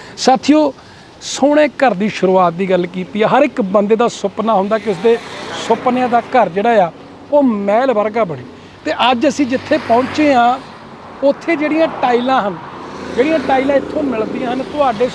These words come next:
ਸੁਪਨਿਆਂ ਦੇ ਘਰ ਨੂੰ ਚਮਕਾ ਦੇਣਗੀਆਂ, ਤੁਹਾਡੇ ਘਰ ਦੀ ਗੱਲਬਾਤ ਬਣ ਜਾਏਗੀ।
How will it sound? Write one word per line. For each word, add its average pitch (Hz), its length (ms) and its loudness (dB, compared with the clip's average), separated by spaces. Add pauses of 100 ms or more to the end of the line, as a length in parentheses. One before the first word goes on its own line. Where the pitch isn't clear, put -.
(120)
ਸੁਪਨਿਆਂ 247 340 -2
ਦੇ 254 120 0
ਘਰ 254 220 -2
ਨੂੰ 240 200 -2 (580)
ਚਮਕਾ 247 540 4
ਦੇਣਗੀਆਂ, 254 500 -4 (320)
ਤੁਹਾਡੇ 247 320 2
ਘਰ 254 260 0
ਦੀ 233 280 -8
ਗੱਲਬਾਤ 214 500 0
ਬਣ 240 220 -4
ਜਾਏਗੀ। 247 380 2